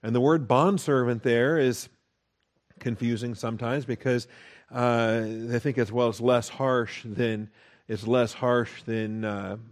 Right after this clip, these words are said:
uh, slave, right? And, and there's some kind of an artificial description of that, that it's, it's, it's, it's, it's goofy. The word is doulos, the word is slave.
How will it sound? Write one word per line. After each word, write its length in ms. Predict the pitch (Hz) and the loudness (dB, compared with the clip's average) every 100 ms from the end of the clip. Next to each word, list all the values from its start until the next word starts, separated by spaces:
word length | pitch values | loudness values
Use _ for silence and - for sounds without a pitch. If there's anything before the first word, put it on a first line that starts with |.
| - | -16
uh, 380 | 110 101 87 - | -12 -10 -10 -12
slave, 560 | - 127 113 95 92 - - _ _ _ | -4 0 0 -2 -10 -20 -20 _ _ _
right? 480 | 101 110 107 120 131 _ _ _ _ - | -10 -8 -4 -6 -8 _ _ _ _ 0
And, 200 | 123 131 | 2 2
and 380 | 135 131 123 | 2 2 2
there's 160 | 117 123 | 0 0
some 120 | 143 | 0
kind 120 | 147 | 0
of 60 | 127 | 0
an 80 | 120 | 0
artificial 840 | 117 131 113 - 127 - 113 110 - - _ _ - | 0 0 2 0 0 2 0 0 -10 -20 _ _ -12
description 560 | 117 123 - 139 - 113 | -6 -4 2 0 0 -6
of 140 | 104 | -4
that, 300 | 104 101 98 | -4 -6 -6
that 180 | 110 107 | -4 -2
it's, 180 | 113 117 | -2 -4
it's, 200 | 117 - | -6 -6
it's, 220 | 117 110 | -6 -8
it's, 360 | 101 113 - - - | -12 -12 -16 -20 -12
it's 160 | 135 - | -12 -2
goofy. 420 | 165 214 - - | -2 -2 -8 -10
The 60 | 123 | -4
word 220 | 131 170 | 0 0
is 100 | 131 | 2
doulos, 440 | 127 175 110 147 | 6 6 4 2
the 80 | 139 | 2
word 160 | 147 175 | 0 0
is 100 | 156 | -2
slave. 420 | 170 196 - | -6 -6 -8